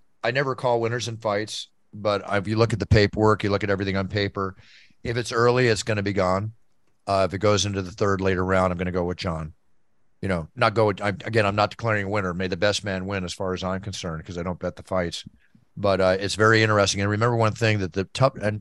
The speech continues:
T J can back me up on this too, we talked about it before, but one of the toughest, if not the toughest fight Jon Jones ever had was against a kickboxer named Gustafsson, who kept moving around the ring and throwing and kicking and all that.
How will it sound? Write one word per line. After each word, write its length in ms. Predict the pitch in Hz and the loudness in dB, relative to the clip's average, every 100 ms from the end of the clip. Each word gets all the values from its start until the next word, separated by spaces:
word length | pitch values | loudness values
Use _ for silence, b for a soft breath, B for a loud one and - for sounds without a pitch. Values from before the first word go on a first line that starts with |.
| - | -6
T 120 | 139 | -4
J 140 | 113 107 | -2 -2
can 80 | |
back 200 | 98 104 | 2 2
me 100 | 104 | 2
up 60 | 101 | -4
on 80 | 92 | -4
this 140 | 87 | -6
too, 180 | - 104 | -4 -4
we 80 | 98 | -2
talked 220 | 107 98 | -2 -2
about 100 | 95 | -4
it 40 | 80 | -6
before, 320 | 82 107 98 | -6 -4 0
but 160 | 92 - _ _ _ _ _ _ _ _ | -2 -4 _ _ _ _ _ _ _ _
one 140 | 110 107 | -6 -4
of 40 | |
the 80 | 104 | 0
toughest, 380 | - 123 120 107 | 2 2 2 -2
if 60 | |
not 160 | 107 101 | 0 -2
the 60 | - | 0
toughest 360 | 117 113 101 | 0 0 -2
fight 260 | - 104 98 B B B B | 2 2 0 B B B B
Jon 240 | 120 117 110 | 2 4 4
Jones 220 | 110 101 | 2 0
ever 160 | 101 98 | 0 2
had 240 | 123 120 | 2 2
was 140 | 98 85 | 0 -4
against 240 | 98 - | -8 -8
a 40 | |
kickboxer 560 | - 120 113 98 92 95 | -6 -6 0 0 0 -4
named 200 | 92 92 | -6 -2
Gustafsson, 440 | 110 113 - - - _ _ _ _ - | -2 -2 -4 -8 -10 _ _ _ _ -12
who 80 | - | -2
kept 200 | 107 95 | -2 0
moving 260 | 107 107 | -2 -2
around 240 | 101 101 95 | 0 0 0
the 80 | 95 | 2
ring 320 | 120 110 87 | 2 2 2
and 180 | 80 - | -4 0
throwing 360 | 113 110 95 | 2 2 2
and 100 | 78 | -4
kicking 380 | - 113 98 82 | -2 -2 -2 -6
and 100 | 87 | -4
all 140 | 82 82 | -4 -4
that. 220 | 82 | -6